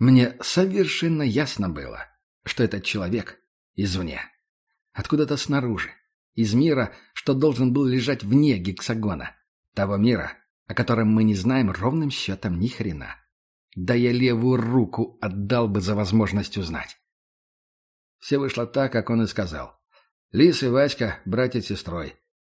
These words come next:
опять отличились, паскудная парочка, зашли в лабиринт и вышли. Эта новость облетела знающих людей нашего модуля за один рабочий день.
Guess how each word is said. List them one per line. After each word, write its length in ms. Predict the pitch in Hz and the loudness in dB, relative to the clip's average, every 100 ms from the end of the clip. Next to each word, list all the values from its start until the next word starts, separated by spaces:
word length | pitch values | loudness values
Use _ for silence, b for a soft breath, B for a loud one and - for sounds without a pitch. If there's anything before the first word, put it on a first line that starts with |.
| _ | _
опять 320 | 98 165 160 | -2 0 0
отличились, 640 | 147 110 92 139 143 110 - | 0 -2 0 2 4 2 -4
паскудная 480 | 98 - 143 113 | -10 -2 0 0
парочка, 580 | 90 110 117 104 - 95 b b b b | 0 2 2 0 -4 -8 b b b b
зашли 380 | 117 123 151 165 | -2 0 0 0
в 60 | |
лабиринт 480 | 156 139 151 160 - b b _ | 2 2 2 0 -2 b b _
и 120 | 113 | 0
вышли. 640 | 92 80 214 - - - - _ _ _ _ _ | 0 0 -2 -2 -4 -10 -16 _ _ _ _ _
Эта 260 | - 127 123 | -2 -2 2
новость 420 | 123 143 127 - | 2 2 0 0
облетела 600 | 110 107 101 131 123 117 - | 0 0 2 2 2 -2 -2
знающих 520 | 110 131 123 - 113 | 2 2 0 -2 -2
людей 240 | 123 123 | 0 2
нашего 380 | 113 113 - 107 | 2 2 0 2
модуля 460 | 107 139 113 87 - | 4 2 0 -4 -6
за 180 | 117 117 | -4 -2
один 220 | 113 127 | 0 0
рабочий 380 | 107 98 92 - | 2 0 -2 -6
день. 200 | 62 52 | -10 -16